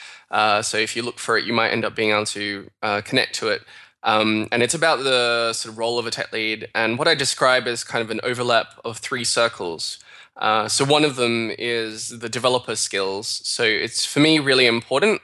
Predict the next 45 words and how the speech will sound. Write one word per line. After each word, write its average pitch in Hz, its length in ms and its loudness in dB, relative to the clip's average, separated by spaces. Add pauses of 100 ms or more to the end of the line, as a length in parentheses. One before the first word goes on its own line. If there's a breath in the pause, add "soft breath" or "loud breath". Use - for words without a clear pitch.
that 117 220 2
a 117 140 -2
tech - 280 -4
lead 120 400 0 (420 soft breath)
can 127 480 2
write 120 420 2
code, 113 520 -2 (440 soft breath)
uh, 110 460 2
and 117 440 2
work - 320 -2
with 113 100 -8
the 117 60 -6
system 113 540 -2
that 110 140 0
everyone 110 260 0
is 101 180 -2
working 113 480 0
on. 82 320 0 (400)
Um, 104 400 4
it 131 100 2
doesn't 151 280 4
mean 143 180 6
that 127 240 2
they're 113 240 0
only 156 240 4
writing 185 320 2
code, 196 500 -6
um, 120 300 -2
but 113 140 -4
they 127 80 2
need 156 180 2
to - 80 -6
be 147 60 -2
able 131 100 4
to 127 100 -2
do 120 200 -4
it 117 200 0
and 113 380 0
work - 340 -2
with 113 200 -4
developers 113 720 0
at - 180 2
any 113 160 0
point. - 500 -4 (380 loud breath)
Um, 107 580 0